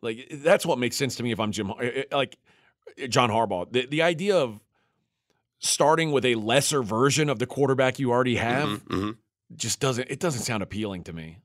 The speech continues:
Speaker 1: I don't think it makes the Ravens better. Like, like, the Ravens windows, it, like,
Speaker 2: Yeah.
Speaker 1: you don't trade for Roquan Smith and make him the highest paid linebacker in history if you're looking to rebuild.
Speaker 2: I agree.
Speaker 1: So, eh, yeah, that doesn't make sense to me.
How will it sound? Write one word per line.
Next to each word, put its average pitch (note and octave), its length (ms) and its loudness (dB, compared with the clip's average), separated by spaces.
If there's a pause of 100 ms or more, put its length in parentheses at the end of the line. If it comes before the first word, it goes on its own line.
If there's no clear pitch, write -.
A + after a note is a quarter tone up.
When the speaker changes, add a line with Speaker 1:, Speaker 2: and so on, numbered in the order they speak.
(180)
Speaker 1:
I A#2+ 60 4
don't F3 100 4
think D#3+ 100 2
it C3 40 0
makes C3 160 -2
the A2+ 80 -2
Ravens G#2+ 360 0
better. F#2+ 380 -2
Like, G2 340 -8
like, A2 160 -8 (880)
the C#3+ 80 0
Ravens G#3+ 280 4
windows, B2 680 2
it, C3+ 140 -12
like, C3+ 220 -4 (100)
Speaker 2:
Yeah. - 180 4
Speaker 1:
you F#3+ 60 0
don't B3+ 140 4
trade A3+ 240 0
for F3+ 100 0
Roquan E3+ 380 2
Smith F3+ 220 -2
and C3 80 2
make C#3+ 120 0
him D3+ 60 2
the C3+ 80 2
highest D3 260 0
paid D3+ 120 2
linebacker B2+ 500 2
in A2 80 0
history A#2+ 540 0 (340)
if A2+ 140 -2
you're D3 120 4
looking C#3 260 4
to B2 60 4
rebuild. C3+ 540 2
Speaker 2:
I D3 100 4
agree. D#3+ 200 -2 (280)
Speaker 1:
So, A#2+ 440 4
eh, C#3+ 140 -2
yeah, C#3+ 180 0
that E3 140 4
doesn't F3 160 2
make A#2+ 120 -2
sense F#2+ 280 -4
to F2+ 80 -8
me. F2 240 -10